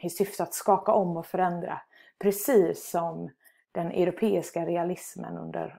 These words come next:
artonhundratalet. Många i denna författargeneration ansåg att litteraturen måste vara samhällsengagerad. Man ska gå ifrån den här tidigare snäva patriotismen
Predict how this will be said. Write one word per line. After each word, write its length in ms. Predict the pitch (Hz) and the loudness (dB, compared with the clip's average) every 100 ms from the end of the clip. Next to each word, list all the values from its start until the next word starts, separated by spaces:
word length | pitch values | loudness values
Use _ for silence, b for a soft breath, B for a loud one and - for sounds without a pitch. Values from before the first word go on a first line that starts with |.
| _ | _
artonhundratalet. 1160 | 165 170 - 156 156 160 - 202 196 185 - - _ _ _ _ _ _ _ _ _ _ _ _ _ B B B | 0 0 -6 -10 -8 -10 -4 -2 -2 -6 -14 -20 _ _ _ _ _ _ _ _ _ _ _ _ _ B B B
Många 360 | 196 208 220 220 | 4 6 8 6
i 40 | |
denna 280 | 202 196 190 | 6 6 4
författargeneration 1600 | 196 220 233 226 - 196 190 - - - 202 190 185 185 220 196 | 0 2 2 0 -2 2 4 2 -4 -2 0 2 -2 0 -2 0
ansåg 340 | 202 190 185 | -4 -4 -2
att 160 | 185 190 | -2 -2
litteraturen 680 | 202 - 190 - 240 196 190 | -4 -2 -6 -4 -2 -2 -2
måste 200 | 190 180 | -2 -2
vara 100 | 185 - | -2 -8
samhällsengagerad. 1400 | - 240 190 170 165 - 185 175 170 - 226 - - - b b b b b | 2 2 2 -2 -4 -4 -4 -4 -4 -2 0 2 0 -2 b b b b b
Man 160 | 196 | 2
ska 140 | 190 196 | 4 4
gå 180 | 185 190 | 8 6
ifrån 500 | - - 254 214 180 | 6 6 8 8 4
den 140 | 175 | 0
här 260 | 170 165 - _ _ - | -2 -4 -6 _ _ 2
tidigare 440 | 202 180 196 180 | 4 8 6 6
snäva 520 | - - 208 180 175 | 0 0 4 4 4
patriotismen 1000 | 185 185 - 180 170 226 - - - 180 | 0 -4 -2 -4 0 -2 -2 -6 -6 -6